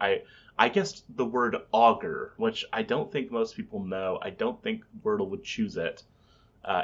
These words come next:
A U G U R. So that was, uh, that really unlocked something for me. Thankfully, because I was down to my final guess. But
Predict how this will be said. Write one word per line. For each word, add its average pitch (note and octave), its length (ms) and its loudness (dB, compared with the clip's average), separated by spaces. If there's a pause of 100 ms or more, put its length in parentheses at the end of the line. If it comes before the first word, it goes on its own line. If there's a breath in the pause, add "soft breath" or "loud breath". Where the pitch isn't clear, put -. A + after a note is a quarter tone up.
A A#2 100 6
U A2+ 320 2
G A2 180 -6
U G2 380 -4
R. F2+ 420 2
So - 160 -10
that G#2+ 200 6
was, G#2+ 240 0
uh, F#2 340 0 (360)
that G#2+ 140 4
really A#2 140 6
unlocked G2+ 420 2
something F#2 400 -6
for F2 180 0
me. F2+ 240 -2 (440 soft breath)
Thankfully, A2 520 4
because G#2+ 360 -4
I E2 140 0
was F2+ 160 -8
down F#2+ 200 -4
to F#2+ 60 -6
my F#2 140 -2
final F#2 300 -4
guess. - 280 -4
But - 320 8